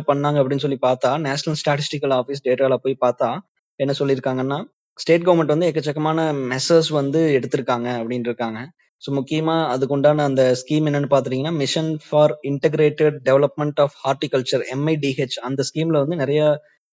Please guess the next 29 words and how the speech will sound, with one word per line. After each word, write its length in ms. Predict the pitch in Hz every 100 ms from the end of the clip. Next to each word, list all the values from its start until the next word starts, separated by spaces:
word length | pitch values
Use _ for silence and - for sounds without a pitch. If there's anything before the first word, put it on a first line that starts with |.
| -
ப்ரமோஷன், 380 | 143 156 151 143
ப்ரமோஷன் 400 | - 143 156 156
கொடுத்து 320 | 143 131 - 175
ஃபார்மர்ஸ்க்கு 420 | 151 143 151 -
வந்து 440 | 135 135 160 151
நிறைய 540 | 135 131 143 139 127 104
சப்சிடிஸ் 440 | - 123 143 139
அந்த 140 | 135
மாதிரிலாம் 140 | 135 143
கொடுத்து 300 | 143 139 131
பண்ணியிருக்காங்க. 720 | 139 135 131 127 120 104 131 214 _ _ _ _
So 380 | - 180 170 151
அது 240 | - 156
மட்டும் 220 | 180 180 180
இல்லாம, 460 | 165 151 175 240 -
அ, 320 | 156 143 143 135 139 - _ _ _
increase 440 | - 160 180 185 175
demand, 420 | 151 147 151 160 156
அ, 400 | - 151 143 139
from 200 | 147 147 -
urbanization 680 | 135 135 147 151 143 135
அப்படின்னு 240 | 139 127 131
இருக்காங்க. 340 | 123 123 123
So 200 | 120 127
அர்பனைசேஷன்னா 680 | 123 147 160 156 147 156 202
நம்மளுக்கு 220 | 180 151
வந்து, 300 | 143 151 165 _ _ _
அம், 500 | - 123 123 123 - _ _ _
அ, 40 | -